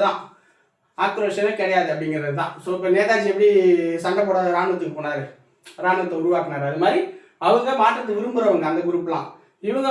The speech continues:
மாற்றத்தை விரும்பாம காந்தி சொல்றதே கேட்டுட்டு இருக்க குரூப் இதெல்லாம். யாரு?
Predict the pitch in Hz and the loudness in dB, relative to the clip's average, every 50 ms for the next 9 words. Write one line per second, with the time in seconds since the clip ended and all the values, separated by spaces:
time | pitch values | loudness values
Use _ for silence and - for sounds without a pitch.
0 | 247 233 233 269 285 277 262 262 240 226 220 214 214 214 240 302 302 240 240 285 | 2 2 2 2 2 -2 -2 -4 -4 -4 -4 -2 -2 0 0 0 0 2 2 2
1 | 285 277 277 247 254 233 220 208 214 226 226 220 208 208 208 202 185 180 175 175 | 2 2 0 0 0 -2 -2 0 0 -2 0 0 -2 -2 -2 -2 -2 -2 -2 -2
2 | 165 165 160 156 151 143 151 143 143 147 147 143 - - - - _ _ _ _ | -2 -2 -4 -6 -6 -6 -6 -4 -4 -4 -6 -8 -12 -14 -20 -20 _ _ _ _
3 | _ _ - 190 196 220 226 226 220 | _ _ -4 0 4 4 4 6 4